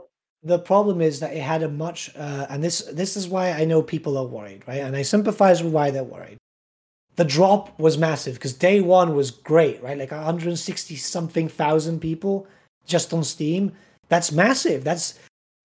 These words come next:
massive launch, and I think, like, Andy Hall said it was, uh, through, uh, the services in China, it was, like, three million people in one day and something.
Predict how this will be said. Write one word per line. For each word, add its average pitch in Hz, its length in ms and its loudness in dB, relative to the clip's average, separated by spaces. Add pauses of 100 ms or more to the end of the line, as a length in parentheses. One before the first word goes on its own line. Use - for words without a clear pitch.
massive 156 760 2
launch, 143 380 0
and 151 100 -2
I 143 60 -4
think, 180 240 -4
like, 170 180 -4
Andy 175 240 -4
Hall 175 260 -2
said 165 240 -2
it 147 80 -2
was, 143 240 -2
uh, 139 280 -4 (560)
through, 160 440 6
uh, 147 480 -4
the 139 120 -10
services 151 560 -4
in 139 100 -10
China, 160 360 2
it 147 100 0
was, 143 140 -4
like, 139 120 -4
three 170 240 4
million 156 380 6
people 156 320 0
in 139 120 0
one 143 220 0
day 147 300 2
and 151 120 0
something. 180 500 -2